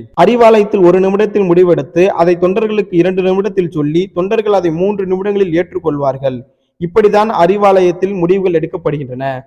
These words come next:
காரணம், இங்கு ஒரு குடும்பம் மட்டும் ஆட்சியில் இருக்கிறது. ஆனால் பாஜகவை பொறுத்தவரை அவ்வாறு இல்லை. சின்ன சின்ன பிரச்சனைகளின் ஊடே ஜனநாயகத்தை வளர்த்து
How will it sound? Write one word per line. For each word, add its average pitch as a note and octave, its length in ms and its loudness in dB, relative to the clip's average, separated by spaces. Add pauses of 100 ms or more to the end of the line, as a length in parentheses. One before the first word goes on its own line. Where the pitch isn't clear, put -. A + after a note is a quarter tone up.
(300)
காரணம், G3+ 480 4
இங்கு E3+ 280 0
ஒரு F3 200 4
குடும்பம் F#3+ 440 -2
மட்டும் F#3 300 -2
ஆட்சியில் E3+ 400 -2
இருக்கிறது. C3 500 -4 (460)
ஆனால் F3+ 340 2
பாஜகவை G3 640 4
பொறுத்தவரை E3 580 0
அவ்வாறு E3+ 420 2
இல்லை. C3+ 280 -6 (460)
சின்ன A#3 220 2
சின்ன A3 280 -6
பிரச்சனைகளின் F#3 680 0
ஊடே D#3+ 320 2
ஜனநாயகத்தை G3 720 -2
வளர்த்து D#3 500 -2